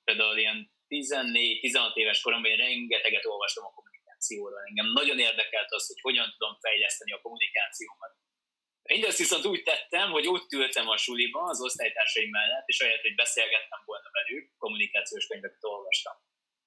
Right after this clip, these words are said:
Ez egy produktív halogatás volt, csak mondjuk, ö,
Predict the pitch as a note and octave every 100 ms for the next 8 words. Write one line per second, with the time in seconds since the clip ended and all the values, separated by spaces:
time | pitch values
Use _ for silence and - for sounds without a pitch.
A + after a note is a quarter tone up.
0 | _ _ - - - - _ _ - D3+
1 | C#3 D3 D3 D3 C3+ C3 A#2 A2+ G#2+ G2+
2 | G#2+ F#2+ - G2 F#2+ - - _ - -
3 | G#2+ A#2 A2 G#2+ -